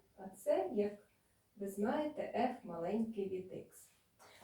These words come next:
Легко помітити, що первісною також буде будь-яка функція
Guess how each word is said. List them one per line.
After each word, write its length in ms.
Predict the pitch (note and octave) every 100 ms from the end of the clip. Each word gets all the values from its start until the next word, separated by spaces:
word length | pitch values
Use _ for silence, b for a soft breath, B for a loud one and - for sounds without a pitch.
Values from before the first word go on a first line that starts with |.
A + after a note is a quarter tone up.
| -
Легко 400 | E4+ - F#4 F#4
помітити, 640 | F4+ F4+ C#5+ C#5+ B3+ G3+
що 300 | G#3 B3 B3
первісною 880 | D#4 F4 G#4 - - C4+ A#3+ G#3+ G3+
також 480 | C4+ C#4 C#4 A3+ G#3+
буде 380 | G3+ A#3+ F#3+ F#3
будь-яка 760 | A#3 C4+ G3 F#3+ F#3+ F#3 G3
функція 840 | C4+ B3+ G3 - - G3 F#3 D#3